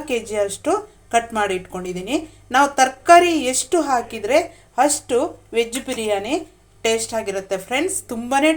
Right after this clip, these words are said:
ಟೇಸ್ಟ್ ಆಗಿರುತ್ತೆ. ಆ, ಬನ್ನಿ ನೋಡೋಣ ವೆಜ್ ಬಿರಿಯಾನಿ ಮಾಡೋದನ್ನು. ನಾವು ಕುಕ್ಕರನ್ನು ಇಟ್ಕೊಂಡು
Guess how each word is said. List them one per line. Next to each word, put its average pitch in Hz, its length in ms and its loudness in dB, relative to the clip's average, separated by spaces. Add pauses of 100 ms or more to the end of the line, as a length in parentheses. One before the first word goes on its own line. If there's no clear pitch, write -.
ಟೇಸ್ಟ್ 202 320 -2
ಆಗಿರುತ್ತೆ. 190 420 -2 (720)
ಆ, 254 60 -2 (160)
ಬನ್ನಿ 302 240 6 (100)
ನೋಡೋಣ 202 320 2 (340)
ವೆಜ್ 226 280 -2
ಬಿರಿಯಾನಿ 190 500 0
ಮಾಡೋದನ್ನು. 180 540 2 (760)
ನಾವು 320 180 8 (120)
ಕುಕ್ಕರನ್ನು 330 540 2
ಇಟ್ಕೊಂಡು 233 420 -2